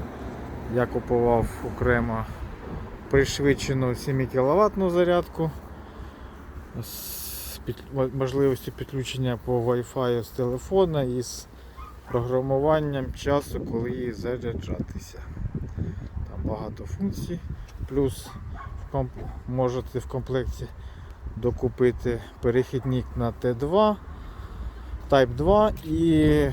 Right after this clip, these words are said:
окремо інвертор. Підключається до портка швидкої зарядки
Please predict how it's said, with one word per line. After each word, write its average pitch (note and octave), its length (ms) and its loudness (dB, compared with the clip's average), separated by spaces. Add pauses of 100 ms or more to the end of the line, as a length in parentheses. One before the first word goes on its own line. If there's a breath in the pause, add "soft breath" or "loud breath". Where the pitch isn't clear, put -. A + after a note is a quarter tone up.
(440 loud breath)
окремо D#3+ 460 2
інвертор. D#3 680 4 (1400 loud breath)
Підключається C#3 600 4
до C3 140 2
портка C#3+ 380 2
швидкої C#3 520 4
зарядки F#3 760 8